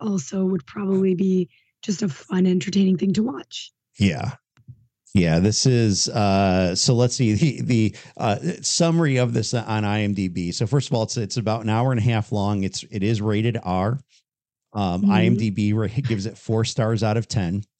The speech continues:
Speaker 2: Um, the description is, "Agents of an oil tycoon vanish while exploring a swamp mark-, a swamp marked for drilling. The local sheriff investigates and faces a seminal,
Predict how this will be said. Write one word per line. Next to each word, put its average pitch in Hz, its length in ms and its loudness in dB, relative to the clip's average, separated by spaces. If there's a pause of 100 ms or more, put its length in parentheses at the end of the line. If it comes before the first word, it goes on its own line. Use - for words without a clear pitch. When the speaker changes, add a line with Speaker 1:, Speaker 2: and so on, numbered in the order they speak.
(800)
Speaker 2:
Um, 95 640 -2 (1400)
the 123 360 -4
description 143 520 0
is, 127 160 0
"Agents 156 420 0
of 156 140 0
an 127 160 2
oil 160 300 2
tycoon 123 800 0
vanish 95 580 -2
while 98 180 0
exploring 123 480 -2
a 117 60 -2
swamp 110 520 -4
mark-, 95 400 -4
a 98 120 -4
swamp 113 560 -2
marked 110 320 -2
for 110 200 -6
drilling. 95 520 -4 (320)
The 117 60 0
local 120 260 0
sheriff 143 380 -4
investigates 117 600 -4
and 98 100 -4
faces 113 380 -4
a 92 120 -4
seminal, 131 760 -2